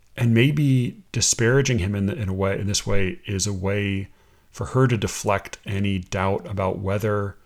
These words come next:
she is where she is purely by merit or possibly by luck, right? Which is the reason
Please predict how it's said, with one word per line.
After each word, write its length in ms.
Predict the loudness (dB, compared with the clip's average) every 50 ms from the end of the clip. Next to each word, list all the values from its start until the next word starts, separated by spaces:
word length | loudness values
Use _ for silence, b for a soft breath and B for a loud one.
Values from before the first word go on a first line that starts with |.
| _ _ _
she 460 | _ -8 -6 -4 0 2 4 4 6 4
is 300 | 4 2 2 -2 -2 -2
where 160 | -2 0 0
she 300 | 0 0 0 0 0 0
is 580 | 0 0 -2 -4 -4 -4 -4 -6 -6 -10 -14 _ -20 -20 -20 -20 _ -20 -20 _ -20 -16 -12
purely 460 | -12 -4 0 0 2 2 2 2 0
by 200 | 0 -2 -2 -2
merit 540 | 0 0 0 0 0 0 0 -2 -4 -8 -14 -20 _ _ -20 _ _ _ _ _ _ _ _
or 140 | -6 -6 -6
possibly 800 | -6 -6 -12 2 4 4 6 6 4 2 -2 -2 -2 -2 -2 -2 -6 _ _ -20 -20 _ -20 _ _ _ _ _ _ _ _
by 220 | -4 -2 0 2
luck, 640 | 2 2 0 0 0 0 -2 -2 -4 -10 _ -20 -20 _ _ -20 -20 _ _ _ _ -20 _ _ -20 _ _ -6
right? 200 | -2 -2 -2 -2
Which 180 | -2 -4 -2 -2
is 140 | -4 -4
the 120 | -4 -4 -6
reason 720 | -4 -2 -2 -2 -2 0 0 -2 -2 -2 -2 -4 -6 -6